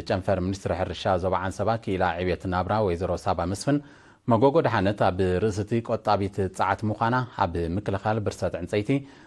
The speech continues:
ጽሬት ገዛን ጥዕና ስድራ ቤትን ዓብዪ ኣስተዋጽኦ ከም ዘለዋ ገሊጻ። ኣብዚ ዓመት እዚ ኣብ ኣጀርበብ ቁንዒን ደረቁን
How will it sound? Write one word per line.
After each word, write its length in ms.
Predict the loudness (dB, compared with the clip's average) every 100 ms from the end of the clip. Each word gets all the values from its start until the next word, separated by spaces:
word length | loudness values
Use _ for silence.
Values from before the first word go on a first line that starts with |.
| _
ጽሬት 280 | 0 0 2
ገዛን 320 | 2 4 2 0
ጥዕና 280 | 0 0 0
ስድራ 260 | -2 0 2
ቤትን 300 | 2 -2 0 0 0
ዓብዪ 240 | -2 0
ኣስተዋጽኦ 500 | -2 0 0 0 0 -2
ከም 200 | -2 -4
ዘለዋ 280 | -2 0 0
ገሊጻ። 280 | -2 -4 -2 -2 -4 -10 _ _ _ _ _ -20 -20 _ -2
ኣብዚ 160 | 4
ዓመት 260 | 6 4 2
እዚ 120 | 0 2
ኣብ 200 | 4 4 4 2
ኣጀርበብ 520 | 2 2 0 2 0 0 -8 -14 _ _ _ -2
ቁንዒን 360 | -2 2 2 2 -2 -8 _
ደረቁን 480 | 2 2 2 0 -2